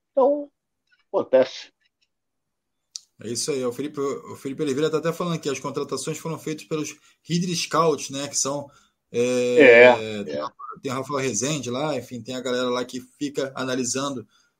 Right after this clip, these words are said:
Speaker 2: números, enfim, fica analisando jogadores pra que, pra que o Botafogo possa, de fato, ir ao mercado buscar.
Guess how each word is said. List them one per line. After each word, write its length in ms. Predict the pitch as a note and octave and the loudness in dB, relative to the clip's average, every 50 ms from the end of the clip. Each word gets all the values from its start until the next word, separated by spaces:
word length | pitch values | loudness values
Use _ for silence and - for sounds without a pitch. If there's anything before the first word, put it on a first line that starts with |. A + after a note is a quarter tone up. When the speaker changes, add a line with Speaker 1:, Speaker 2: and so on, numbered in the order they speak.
| _ _ - | _ _ -10
Speaker 2:
números, 640 | F#2+ A#2+ D3 F3 F3+ E3 D3+ C3+ B2+ A#2+ A2 G#2 | -4 0 0 2 2 0 0 -2 -2 -4 -4 -6
enfim, 300 | A#2 A2 G#2 - A#2+ A2 | -8 -8 -10 -10 -10 -10
fica 240 | G#2 - B2 - B2 | -10 -10 -8 -6 -6
analisando 420 | B2 B2 B2 A#2+ A2 A#2+ A#2+ A#2+ | -4 -4 -4 -4 -4 -4 -6 -4
jogadores 680 | A2+ A#2+ B2 A#2+ B2 A#2 A2+ A#2+ B2+ B2+ C3+ - - - _ _ _ _ _ _ _ _ - | -4 -4 -4 -2 -4 -2 -2 -2 -2 -2 -2 -6 -10 -12 _ _ _ _ _ _ _ _ -6
pra 120 | A#2+ B2 | -4 -4
que, 480 | A#2 A#2+ C3 B2 B2 A2+ F2+ F2+ D#2+ - _ | -2 -2 -4 -4 -4 -4 -6 -10 -12 -14 _
pra 140 | - B2 A#2+ | -6 -6 -6
que 100 | A#2 - | -6 -4
o 20 | B2+ | -4
Botafogo 520 | B2 B2 B2 B2 A#2+ - C3 A#2+ A#2+ - | -2 -2 -2 -2 -2 -4 -6 -8 -10 -8
possa, 340 | - C3+ B2+ B2+ B2 - - | -2 0 0 0 0 -2 -4
de 100 | - A#2+ | -8 -10
fato, 320 | A2+ - B2 A#2+ - - C3 | -8 -4 -4 -4 -2 -2 -4
ir 20 | |
ao 80 | A#2 B2+ | -4 -4
mercado 420 | B2+ A#2+ A#2 - A#2 A#2 A#2 A#2+ | -4 -8 -8 -6 -6 -6 -6 -6
buscar. 520 | C3+ D3+ D#3 D3+ - - D#3 E3+ F3 F3 | -6 -6 -6 -4 -2 -2 0 0 0 -2